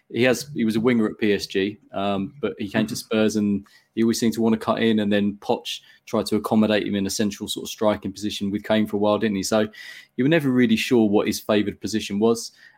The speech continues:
Speaker 1: and he's been played on the left a few times this season as well, which I don't think is, is right for him. So I think, uh, you know, the parts of his game, like closing down and stuff like that, he puts in an amazing amount of tackles for a really small guy,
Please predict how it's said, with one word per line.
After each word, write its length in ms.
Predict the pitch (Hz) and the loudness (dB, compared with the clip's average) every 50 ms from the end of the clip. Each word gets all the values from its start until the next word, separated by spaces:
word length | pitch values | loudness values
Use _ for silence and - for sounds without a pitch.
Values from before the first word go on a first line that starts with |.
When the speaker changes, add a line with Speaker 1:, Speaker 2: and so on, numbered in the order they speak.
| _ _ | _ _
Speaker 1:
and 460 | 107 104 101 101 101 104 101 101 98 95 - - | -2 -2 0 0 0 0 0 -2 -2 -4 -6 -10
he's 140 | - 107 - | -12 -12 -10
been 160 | - 98 90 | -8 -8 -8
played 240 | - - 104 101 98 | -4 -2 -2 -2 0
on 80 | 98 95 | -2 -4
the 80 | 95 | -2
left 300 | 98 101 107 - - - | -2 -2 -2 -4 -6 -12
a 40 | 107 | -10
few 180 | - - 107 104 | -2 -2 -2 0
times 300 | - 110 110 107 104 104 | 0 0 0 0 0 -2
this 160 | 107 107 - | -4 -6 -4
season 260 | 113 110 104 95 101 | -2 -2 -2 0 -2
as 120 | 98 90 | -4 -2
well, 180 | 107 104 104 101 | 0 0 0 0
which 160 | 98 101 - | 0 -2 -6
I 40 | 98 | -6
don't 220 | - 101 98 95 | -4 -4 -4 -4
think 240 | - 104 101 95 - | -6 -8 -8 -8 -6
is, 280 | 95 95 92 - - - | -8 -10 -10 -10 -12 -12
is 160 | 98 101 98 | -10 -10 -4
right 220 | 104 104 104 98 - | 0 0 0 0 0
for 140 | - 107 101 | -2 -2 -2
him. 120 | 98 95 | -2 -2
So 280 | - - 117 113 110 - - - - - - - - | 0 2 4 4 4 2 -2 -8 -16 -16 -18 -6 -6
I 80 | - | -2
think, 340 | - - 151 147 285 - - - _ _ _ _ _ _ _ _ _ - | 2 6 6 6 6 4 0 -4 _ _ _ _ _ _ _ _ _ 0
uh, 260 | - - - - - | 0 0 0 -2 -2
you 120 | - 131 113 | 0 2 4
know, 120 | 104 101 | 4 2
the 160 | 101 113 113 | 2 0 -6
parts 300 | 110 - 151 151 98 - | -2 2 2 2 2 2
of 40 | - | 2
his 120 | 120 107 | 2 2
game, 300 | 104 - 110 104 101 95 | 2 2 2 2 2 2
like 240 | 87 90 92 - - | 2 2 2 2 0
closing 400 | - - 117 110 107 98 101 98 | 0 2 4 4 4 2 0 0
down 160 | 92 107 104 | 0 2 0
and 120 | 101 95 - | 0 -2 -4
stuff 160 | - 98 - | -6 -6 -4
like 100 | 104 92 | -4 -2
that, 40 | 87 | -2
he 60 | 104 | 0
puts 200 | - - - - | 0 -2 0 0
in 80 | 127 117 | 0 0
an 140 | 113 110 | 2 2
amazing 380 | 110 117 123 123 120 110 110 98 | 4 4 4 4 2 2 0 0
amount 240 | 98 98 92 85 87 | 2 2 0 0 -2
of 60 | 90 | -4
tackles 460 | - - 113 - - 95 82 80 80 | -2 -2 -2 -2 -2 -4 -6 -6 -8
for 120 | - 95 90 | -6 -6 -4
a 40 | |
really 240 | 87 92 95 90 87 | -2 0 0 0 0
small 300 | 82 - - 95 90 90 | -2 -4 -4 -4 -4 -4
guy, 260 | 80 87 85 85 82 | -4 -2 -2 -2 -2